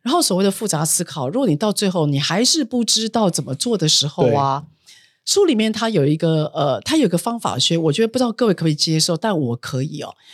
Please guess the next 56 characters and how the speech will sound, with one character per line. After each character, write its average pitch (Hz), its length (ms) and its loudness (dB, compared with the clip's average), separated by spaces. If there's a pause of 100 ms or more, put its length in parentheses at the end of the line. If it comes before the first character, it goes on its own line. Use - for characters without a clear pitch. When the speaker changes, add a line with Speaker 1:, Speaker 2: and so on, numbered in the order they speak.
(180)
Speaker 1:
他 294 200 0
说， 285 460 0 (300)
相 285 240 2
信 285 180 2
你 170 80 2
的 135 100 0
直 131 220 -2
觉。 - 340 -8 (1080)
Speaker 2:
就 180 60 4
当 226 240 0
我 180 160 6
理 160 340 0
性 190 240 2
思 175 240 0
考、 - 300 -4 (400)
科 220 180 4
学 160 180 4
判 143 300 0
断 131 300 0
都 151 120 2
Speaker 1:
还 160 140 4
是 269 160 2
做 240 180 2
不 208 120 2
出 196 180 0
决 180 60 2
定。 214 80 4
Speaker 2:
做 185 80 4
不 165 100 4
出 165 180 2
决 151 220 2
定 147 160 0
的 131 80 0
时 120 160 -2
候， 120 260 0 (240)
最 160 200 2
后 156 100 6
用 147 180 2
自 135 140 -4
己 175 80 2
的 120 140 -2
直 - 340 -6
觉 127 220 0
来 113 120 -4
决 165 220 2
定 127 160 -4
这 113 100 -8
件 107 160 -12
事。 - 180 -10
Speaker 1:
对， 175 180 -2
对， - 60 -8 (340)
你 185 340 0
listen 240 380 0
to 202 160 0
your 190 160 0
heart， - 480 -4